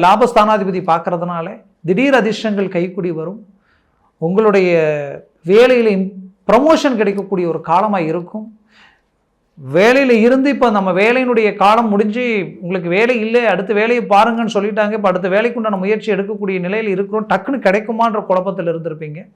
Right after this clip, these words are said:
குறிப்பா வெளிநாட்டில் இருக்கிறவங்களுக்கு இந்த நிலைமை ரொம்ப மோசமான நிலையா இருந்திருக்கும். வேலை அடுத்தது இந்த வேலைக்கு முடியறதுக்குள்ள ஒரு வேலையை நம்ம கமிட்மெண்ட் பண்ணணுமேன்ற ஒரு நிலைமை. இது பண்ணா தான் நம்ம லைஃப்ல ஒரு மாற்றங்கள் கிடைக்குன்ற ஒரு எதிர்பார்ப்பு. இது எல்லாமே இப்ப அப்படியே பிரேக் ஆகி நிக்குது. இந்த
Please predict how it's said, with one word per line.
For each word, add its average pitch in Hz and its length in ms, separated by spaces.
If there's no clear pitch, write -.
குறிப்பா 214 320
வெளிநாட்டில் 233 540
இருக்கிறவங்களுக்கு 208 720
இந்த 180 200
நிலைமை 214 280
ரொம்ப 196 180
மோசமான 202 520
நிலையா 165 360
இருந்திருக்கும். 147 440
வேலை 180 320
அடுத்தது 202 640
இந்த 151 140
வேலைக்கு 220 720
முடியறதுக்குள்ள 233 560
ஒரு 302 120
வேலையை 226 280
நம்ம 220 160
கமிட்மெண்ட் 202 500
பண்ணணுமேன்ற 220 480
ஒரு 175 160
நிலைமை. 156 340
இது 120 160
பண்ணா 196 280
தான் 247 160
நம்ம 208 180
லைஃப்ல 202 280
ஒரு 190 160
மாற்றங்கள் 190 500
கிடைக்குன்ற 185 520
ஒரு 147 180
எதிர்பார்ப்பு. 170 480
இது 175 120
எல்லாமே 262 420
இப்ப 233 180
அப்படியே 214 200
பிரேக் 220 320
ஆகி 214 100
நிக்குது. 170 340
இந்த 139 220